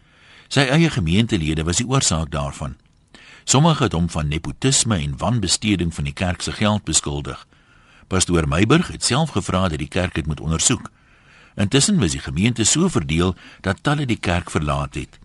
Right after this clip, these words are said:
Skynbaar wou hulle nie meer met pastoor Meiburg geassosieer wees nie. Dokter Isak Burger, president van die A G S,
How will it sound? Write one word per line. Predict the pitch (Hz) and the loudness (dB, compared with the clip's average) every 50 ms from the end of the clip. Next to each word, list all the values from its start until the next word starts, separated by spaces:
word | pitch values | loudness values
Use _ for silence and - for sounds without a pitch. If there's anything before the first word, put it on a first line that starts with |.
| _ - - _ - - | _ -20 -20 _ -20 -6
Skynbaar | - - - 180 190 190 175 156 143 131 123 92 | -4 0 2 4 4 4 4 4 2 2 2 2
wou | 69 - 101 113 | 2 2 2 2
hulle | 113 120 127 | 2 2 2
nie | 123 110 | 2 2
meer | 85 80 82 85 78 | 2 2 2 0 0
met | 73 78 76 - | -2 -4 -6 -4
pastoor | 80 78 - - 87 85 78 73 | -6 -6 -4 -2 0 0 0 0
Meiburg | 67 71 90 85 78 80 76 - | -2 -2 -2 -2 -2 -2 -4 -4
geassosieer | - 78 71 80 - 92 87 - 107 113 117 117 107 80 | -4 -6 -4 -4 -4 -2 -2 0 0 0 2 0 0 0
wees | 73 69 69 67 - - | -4 -4 -4 -4 -4 -6
nie. | 58 55 - _ _ _ _ _ _ _ _ _ _ - - - - - - - | -8 -10 -16 _ _ _ _ _ _ _ _ _ _ -20 -20 -20 -20 -20 -8 -2
Dokter | - 98 80 - 90 85 | -2 -2 0 0 -2 0
Isak | - 117 - - - 80 76 65 | 2 2 2 2 2 0 0 -2
Burger, | 71 87 104 113 147 175 175 | -2 -2 0 2 2 2 2
president | - - - 71 69 64 76 92 107 104 | 0 -4 -6 -6 -4 -2 -2 -2 -2 -2
van | - 80 | -2 -4
die | 78 78 - - | -4 -4 -4 -2
A | 90 92 | -2 -2
G | - - 80 71 - 95 117 | -2 -2 -6 -4 0 0 2
S, | 117 - - | 2 2 -2